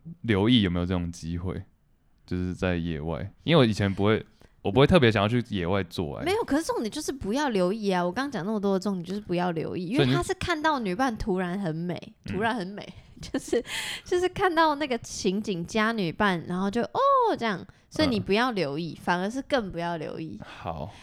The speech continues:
Speaker 2: 就是我知道有一天，比如说你去加油站加油，然后你发现
Speaker 1: <laughs> 还在加油站。
Speaker 2: <laughs> 然后你发现那个女-，
Speaker 1: 油枪滑掉。
Speaker 2: 女-，女友肩带-，肩带掉了。
Speaker 1: <laughs> 有，呃。
Speaker 2: 那就，就觉得很美。
Speaker 1: 嗯。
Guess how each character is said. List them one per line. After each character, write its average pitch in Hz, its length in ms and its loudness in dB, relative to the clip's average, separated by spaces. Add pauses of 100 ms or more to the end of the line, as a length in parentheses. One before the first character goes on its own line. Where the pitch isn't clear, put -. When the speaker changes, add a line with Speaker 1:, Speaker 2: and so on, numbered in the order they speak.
(120)
Speaker 2:
就 349 120 -4
是 370 60 4
我 226 160 0
知 214 60 -6
道 285 120 -2
有 202 100 -2
一 185 40 -2
天， 226 180 -4
比 214 120 -8
如 190 80 -2
说 233 220 -2
你 185 120 -4
去 233 160 -8
加 202 220 0
油 180 100 0
站 208 180 0
加 180 200 -4
油， 156 160 -2
然 190 100 -2
后 202 60 0
你 196 80 0
发 226 260 2
现 254 340 4
Speaker 1:
<laughs> 277 100 -4
还 139 220 8
在 208 120 10
加 175 220 12
油 131 120 10
站。 127 240 8 (340)
Speaker 2:
<laughs> 855 520 4
然 339 100 0
后 381 80 0
你 311 100 -2
发 339 200 0
现 285 320 -4 (380)
那 262 100 -4
个 208 340 4
女-， 190 60 2
Speaker 1:
油 202 120 6
枪 220 240 6
滑 95 180 6
掉。 107 160 6
Speaker 2:
女-， 262 100 4
女 - 40 4
友 262 180 6
肩 240 340 2
带-， 240 200 6 (120)
肩 262 240 6
带 262 200 6
掉 196 360 2
了。 - 200 -8
Speaker 1:
<laughs> - 40 -20
有， 92 120 -6 (340)
呃。 82 120 -8 (840)
Speaker 2:
那 240 160 0
就， 240 320 -2
就 285 120 -6
觉 220 140 0
得 208 80 4
很 190 160 4
美。 196 380 -4 (160)
Speaker 1:
嗯。 85 140 -6